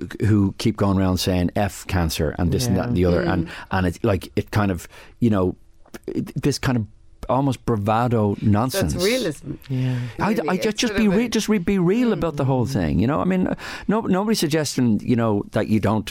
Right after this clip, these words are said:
Speaker 1: ever laugh again. But I mean, i-, if you are going through stuff like that, I mean, it's unlikely that you'll, you'll laugh and giggle for quite some time. You know, and that's the
Speaker 3: Mm.
Speaker 1: way, that's the
Speaker 3: True.
Speaker 1: nature of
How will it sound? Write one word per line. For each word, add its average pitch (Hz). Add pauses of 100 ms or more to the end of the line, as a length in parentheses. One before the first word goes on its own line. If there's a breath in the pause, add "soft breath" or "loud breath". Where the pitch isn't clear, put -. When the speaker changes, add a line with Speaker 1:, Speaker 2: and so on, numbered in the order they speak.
(120)
Speaker 1:
ever 98
laugh 95
again. 110
But 131
I -
mean, 175 (400 loud breath)
i-, - (460)
if 208
you 214
are 233
going 185
through 190
stuff 160
like 117
that, 110
I -
mean, 117
it's 156
unlikely 175
that 123
you'll, 113 (120)
you'll 107 (160)
laugh 120
and 95
giggle 117
for 101
quite -
some 127
time. 185
You -
know, -
and 196
that's 208
the 196
Speaker 3:
Mm. 180
Speaker 1:
way, 180
that's -
the -
Speaker 3:
True. 160
Speaker 1:
nature 185
of 139